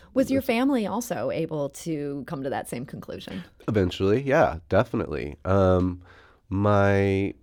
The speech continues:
Speaker 2: mom is one of my biggest fans now. <laughs>
Speaker 1: Mm.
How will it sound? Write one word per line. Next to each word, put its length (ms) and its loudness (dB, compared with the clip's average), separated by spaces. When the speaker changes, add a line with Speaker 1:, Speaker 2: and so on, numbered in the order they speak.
Speaker 2:
mom 440 2
is 320 -6
one 200 -4
of 60 -2
my 160 0
biggest 380 -4
fans 420 -4
now. 380 -2
<laughs> 40 -20
Speaker 1:
Mm. 300 8